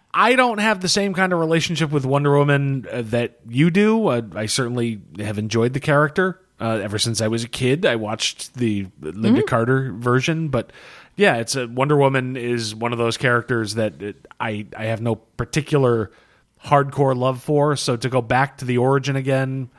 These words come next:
Speaker 1: yeah, I didn't particularly like what Azzarello did, but yeah, th-, this is just kinda weird in that I, I respect the parallelism of stories that Rucka did
Speaker 2: Mm.
Speaker 1: in that we have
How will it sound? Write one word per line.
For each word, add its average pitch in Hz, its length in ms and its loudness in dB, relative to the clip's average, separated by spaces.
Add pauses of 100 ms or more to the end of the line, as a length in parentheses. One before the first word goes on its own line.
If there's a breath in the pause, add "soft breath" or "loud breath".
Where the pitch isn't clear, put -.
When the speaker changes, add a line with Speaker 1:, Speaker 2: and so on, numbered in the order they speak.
(800 soft breath)
Speaker 1:
yeah, 180 300 2
I 160 80 2
didn't 165 200 -2
particularly 147 340 -2
like 139 160 0
what 131 100 2
Azzarello 123 640 0
did, 156 460 2 (160)
but 135 580 -8 (340)
yeah, 151 280 2
th-, 139 260 -2
this 175 220 0
is 175 60 -8
just 175 180 -6
kinda 170 180 2
weird 156 240 2
in 139 100 0
that 131 200 -4
I, 127 140 -4
I 120 140 -6
respect 123 500 0
the 135 60 0
parallelism 147 1000 2 (380 loud breath)
of 120 140 -4
stories 143 640 4
that 107 160 -6
Rucka 113 320 -2
did 98 420 -4 (100)
Speaker 2:
Mm. 160 360 -2
Speaker 1:
in 131 200 -4
that 117 200 -4
we 110 200 -4
have 104 440 -6